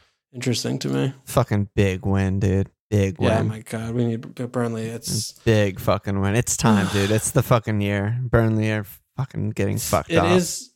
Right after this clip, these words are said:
Speaker 1: It's hard. It's getting harder for me to imagine, though, like, Watford finishing with more points than Burnley.
Speaker 2: Yeah.
Speaker 1: That's just hard to concept. They
Speaker 2: Mm.
Speaker 1: can't, they haven't kept a clean sheet in, like, four years or whatever the fuck.
Speaker 2: New-, Newcastle might
Speaker 1: In the Prem?
Speaker 2: be,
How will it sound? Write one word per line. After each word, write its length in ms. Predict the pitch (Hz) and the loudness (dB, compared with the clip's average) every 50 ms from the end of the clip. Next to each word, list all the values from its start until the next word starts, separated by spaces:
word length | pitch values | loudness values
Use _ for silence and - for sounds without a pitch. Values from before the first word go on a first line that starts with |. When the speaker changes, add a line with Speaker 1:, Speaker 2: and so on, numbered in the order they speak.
| _ _ _ _ _ _ | _ _ _ _ _ _
Speaker 1:
It's 160 | 165 156 - - | -14 -10 -10 -10
hard. 520 | - - 151 151 147 147 156 151 147 - 151 | -6 -2 0 2 2 2 0 -2 -4 -4 -6
It's 140 | 147 - - | -6 -4 0
getting 240 | - 156 160 160 143 | 0 0 2 2 0
harder 400 | 123 - 139 135 135 131 127 120 | 0 2 2 2 2 2 0 -2
for 140 | 120 - 123 | -2 -2 0
me 180 | 123 123 123 123 | 2 4 4 2
to 240 | 123 - 127 123 123 127 | 2 2 0 0 0 2
imagine, 520 | 127 123 123 123 123 127 123 123 117 117 | 2 2 2 2 2 0 -2 -2 -4 -2
though, 160 | 113 113 113 | -2 -2 -4
like, 140 | 110 110 107 - _ _ | -4 -6 -10 -12 _ _
Watford 680 | - 123 117 117 113 113 - - - 123 120 123 143 - _ _ _ | -12 -6 -6 -6 -6 -6 -10 -8 -6 -6 -6 -6 -8 -14 _ _ _
finishing 420 | - - 123 117 117 - 120 117 | -4 -2 0 0 0 0 0 -2
with 140 | 117 113 - | -2 -2 -2
more 140 | 120 110 110 | -4 -4 -2
points 300 | - - 113 113 107 - | -2 -2 -4 -2 -4 -6
than 120 | 120 117 | -6 -6
Burnley. 520 | 123 123 123 139 147 151 156 165 151 - - _ _ _ _ _ _ _ _ _ _ _ _ _ _ _ _ _ | -4 -2 -2 -2 -2 -2 -2 -4 -4 -6 -10 _ _ _ _ _ _ _ _ _ _ _ _ _ _ _ _ _
Speaker 2:
Yeah. 200 | - 92 - - - - - _ _ _ _ _ _ _ _ _ _ _ _ _ _ _ _ _ | -6 -6 -6 -6 -10 -14 -20 _ _ _ _ _ _ _ _ _ _ _ _ _ _ _ _ _
Speaker 1:
That's 240 | 139 135 127 - - | -4 -2 -2 -2 0
just 540 | - 135 120 - - - - - - - - | 0 0 0 0 -4 -6 -6 -6 -8 -10 -10
hard 560 | - - - 123 117 104 113 123 147 - _ _ | -12 -8 -2 -2 -2 -2 -2 -6 -10 -12 _ _
to 100 | - 123 | -6 -4
concept. 440 | - - 117 107 - 120 117 - - | -2 -2 -4 0 0 -2 -2 0 0
They 120 | 151 139 117 | 2 2 4
Speaker 2:
Mm. 80 | 117 120 | 4 4
Speaker 1:
can't, 280 | 156 147 143 135 139 | 4 4 2 0 0
they 80 | 156 156 | 2 2
haven't 160 | 165 165 151 | 2 2 2
kept 160 | 165 160 151 | 0 0 0
a 40 | 151 | -2
clean 240 | - - 143 143 139 | 0 2 2 2 2
sheet 140 | 139 151 143 | 4 2 2
in, 60 | 139 | 4
like, 140 | 131 117 - | 2 0 -4
four 240 | - - 131 127 | -2 0 2 2
years 240 | 123 120 120 123 127 | 2 2 2 2 2
or 80 | 139 135 | 2 2
whatever 260 | 139 143 147 147 151 | 2 2 2 2 0
the 80 | 147 139 | 0 0
fuck. 380 | - - 165 156 - - - - _ _ _ - | 0 0 -2 -2 -2 -8 -18 -20 _ _ _ 0
Speaker 2:
New-, 280 | 127 127 131 131 120 - - _ | 2 4 4 2 2 -2 -4 _
Newcastle 640 | 123 120 123 135 143 - 135 120 120 117 - - 110 | 2 4 4 4 4 4 2 2 2 2 0 -2 -2
might 240 | 107 107 107 104 - _ | 0 0 0 0 -2 _
Speaker 1:
In 80 | 135 131 | -2 -2
the 80 | 135 | -2
Prem? 180 | 131 - - - | 2 4 6 6
Speaker 2:
be, 360 | 107 107 107 104 104 104 98 | 6 6 6 4 2 2 0